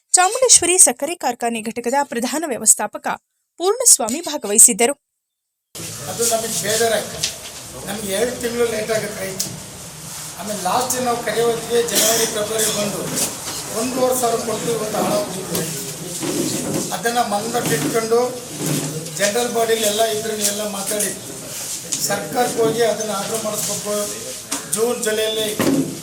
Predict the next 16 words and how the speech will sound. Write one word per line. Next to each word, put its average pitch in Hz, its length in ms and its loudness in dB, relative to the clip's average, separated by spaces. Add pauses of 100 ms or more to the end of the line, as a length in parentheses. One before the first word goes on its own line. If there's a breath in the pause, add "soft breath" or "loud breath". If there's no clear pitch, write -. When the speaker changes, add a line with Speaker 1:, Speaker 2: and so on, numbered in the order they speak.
(500)
Speaker 2:
ಆರ್ಡರ್ 226 280 0
ಮಾಡಿಸ್ಬೇಕು 196 420 -2
ಅಂತ 208 160 -6
ಜನರಲ್ 220 440 -2
ಬಾಡಿಯಲ್ಲಿ 208 300 -4
ಮಾತಾಡಿದ್ರು. 196 560 -4 (840)
ಅದು 170 180 -6
ಯಾಕೆ 233 240 -2
ಕಾರಣ 226 120 -2
ಗೊತ್ತಿಲ್ಲ, 214 500 0
ಜನರಲ್ 214 420 -2
ಬಾಡಿ 214 180 -2
ಒಂದು 214 200 -2
ಸ್ವಲ್ಪ 196 260 -4
ಲೇಟ್ 190 360 -4
ಮಾಡಿದ್ರು. 208 360 -2